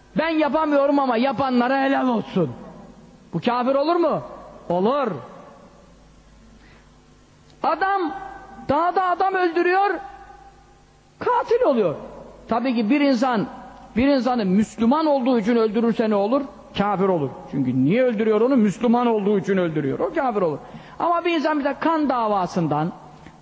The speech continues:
namus davasından, mal davasından, can davasından böyle Köylerde eskiden çok olurdu. Şimdi de oluyor böyle para için, şu için, bu için birbirini öldürmüş. Bu adam en büyük günahkar olur. Kafir olur mu? O bile kafir olmaz. Niye?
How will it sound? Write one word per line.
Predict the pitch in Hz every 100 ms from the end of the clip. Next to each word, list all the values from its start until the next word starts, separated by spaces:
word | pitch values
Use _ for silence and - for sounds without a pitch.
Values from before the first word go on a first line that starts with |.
| - -
namus | 330 320 320 320
davasından, | 277 247 226 202 190 165 185 208 -
mal | 226 247 349 349
davasından, | 262 233 220 196 180 175 143 180 214 247 - - - - - -
can | 320 339 339
davasından | 302 277 254 233 214 208 190 247 262
böyle | 214 185 196 - - - - - -
Köylerde | - 302 262 262
eskiden | 262 233 - 269 254
çok | 403 311
olurdu. | 226 185 160
Şimdi | - 349 370
de |
oluyor | 330 330 320 220
böyle | 214
para | 233 285 247
için, | 170 - 220
şu | 254
için, | 180 - 254
bu | 226
için | 151 285 320
birbirini | 262 233 320
öldürmüş. | 311 269 262 196 - - -
Bu | 180
adam | 180 180
en | 214 214
büyük | 196 180
günahkar | 185 175 - 175
olur. | 151 -
Kafir | 208 226 247
olur | 277 415
mu? | 302 - - - - - - - - -
O | 262 277
bile | 254
kafir | 220 226 208 208
olmaz. | 196 185 175
Niye? | 247 254